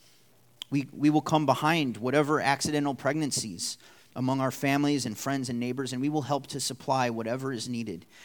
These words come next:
They need to know that they would never be cast out or shamed, but where life has come to be, life will be celebrated and nourished by the Christian community.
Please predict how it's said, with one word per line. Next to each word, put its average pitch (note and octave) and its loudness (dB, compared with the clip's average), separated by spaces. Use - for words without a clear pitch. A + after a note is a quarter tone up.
They D3 2
need G#3+ 2
to F3+ 6
know E3 8
that D3+ 6
they D#3 6
would D#3 4
never F3+ 6
be D3+ 0
cast D#3 2
out D3 8
or C3+ -4
shamed, B2+ -2
but C3+ -2
where D3+ 2
life D#3 4
has C#3 0
come D#3 0
to C3 -6
be, C#3 -2
life C3 4
will D3 -2
be A2+ -8
celebrated D3+ 0
and A#2+ -2
nourished C#3+ 0
by B2 -2
the A2+ -6
Christian A#2+ -6
community. A2 -8